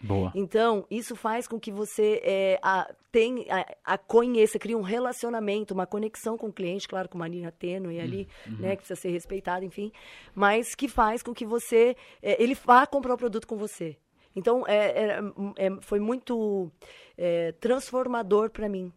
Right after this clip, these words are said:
Speaker 2: Eu me transformei como pessoa. Eu, eu sempre fui muito expansiva, né? Eu falo alto, eu sou expressiva. E ali eu, eu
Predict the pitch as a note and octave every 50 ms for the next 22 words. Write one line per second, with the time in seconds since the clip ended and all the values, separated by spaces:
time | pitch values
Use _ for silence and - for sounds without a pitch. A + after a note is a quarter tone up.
0 | _ - F#3 F#3+ G3+ G3 - G#3 G3+ - G#3+ G#3 G3+ G3+ - G#3 G#3 G3+ - G#3+
1 | G3+ - - - G#3 G3 G3 F#3+ F#3+ F#3 F#3 _ _ - F#3+ G3 G3+ - - G3
2 | F#3 - A#3 A3 A3 G#3+ - - A#3 A3+ A3 G#3+ A3 A3+ G#3+ A3 - A3+ A3 G#3+
3 | G#3 G3+ F#3+ F3 - - - - - - - - - A#3 A#3+ A#3 - - - A#3+
4 | B3+ A3 D#3+ E3+ E3 F3+ G3 G3 G3 - G3+ G3+ F#3 E3+ F3+ G3+ G#3+ G3+ F#3 F#3
5 | F3 - - G3 F#3 - - F#3 F3+ - - G#3+ A3+ A#3 G3 E3+ F3 D#3+ - -
6 | - - - - _ - G3 G3+ G3 G3 F#3+ G3+ G#3 A3 A3 A3 A3 A3 G#3+ G3+
7 | - G3 G#3+ G#3 G#3 G#3 G#3 G3+ G3